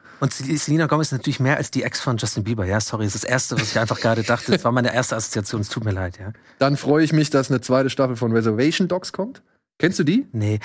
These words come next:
Speaker 1: Ey, ich, ich kenn nix. Ich komm mir richtig dumm vor. Ich kenn nix von den Sachen.
Speaker 2: Ey, Reservation Dogs geht's um so, ähm,
Speaker 1: Hat es was
Speaker 2: vier, vier Natives in, halt im Reservat,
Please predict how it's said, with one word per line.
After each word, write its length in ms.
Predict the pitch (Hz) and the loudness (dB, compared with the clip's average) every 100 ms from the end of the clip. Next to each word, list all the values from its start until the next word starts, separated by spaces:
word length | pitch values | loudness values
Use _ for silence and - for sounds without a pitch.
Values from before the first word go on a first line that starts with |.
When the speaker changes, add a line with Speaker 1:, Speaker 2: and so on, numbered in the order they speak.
| - - | -8 -8
Speaker 1:
Ey, 100 | 120 | -4
ich, 160 | - - | -4 -4
ich 100 | - - | -6 0
kenn 200 | 208 202 | 4 4
nix. 180 | 311 - | 4 0
Ich 80 | - | 2
komm 140 | 220 | 4
mir 100 | 226 | 4
richtig 180 | 233 285 | 4 4
dumm 120 | 302 359 | 4 2
vor. 240 | - 196 | 2 0
Ich 120 | - | 0
kenn 180 | - 269 | 0 2
nix 220 | 277 330 | 2 0
von 120 | - 330 | 0 2
den 140 | 262 | 4
Sachen. 280 | 262 - 139 | 2 0 0
Speaker 2:
Ey, 140 | 131 | 2
Reservation 520 | 131 160 160 220 233 180 | 4 4 4 4 4 4
Dogs 280 | 196 - | 2 2
geht's 200 | 160 160 | 2 2
um 160 | 175 160 | 4 4
so, 340 | 151 151 147 143 | 4 4 4 4
ähm, 340 | 143 139 139 | 2 4 2
Speaker 1:
Hat 80 | 147 | 0
es 80 | 147 | 0
was 80 | 160 | 4
Speaker 2:
vier, 380 | 190 185 180 175 | 6 6 4 -2
vier 480 | - 180 180 175 165 | -2 2 6 6 4
Natives 560 | 156 165 175 214 - - - | 4 4 4 2 0 -8 0
in, 320 | 160 160 147 | 2 4 4
halt 180 | 151 139 | 2 2
im 140 | 139 | 2
Reservat, 560 | 135 135 127 147 - | 4 4 4 2 0